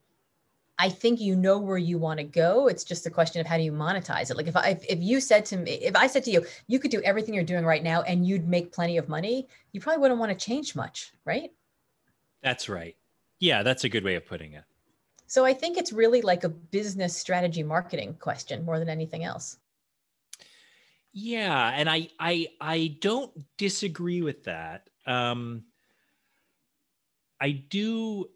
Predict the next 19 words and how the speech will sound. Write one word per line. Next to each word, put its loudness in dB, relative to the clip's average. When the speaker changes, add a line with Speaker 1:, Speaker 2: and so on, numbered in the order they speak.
Speaker 2:
find -6
myself, -6
I -10
don't -6
know -6
if -12
wondering -4
is -8
the -6
right -4
word, -2
or -4
sort -4
of -4
thinking, -6
you 0
know, -4
like, 0
I, -4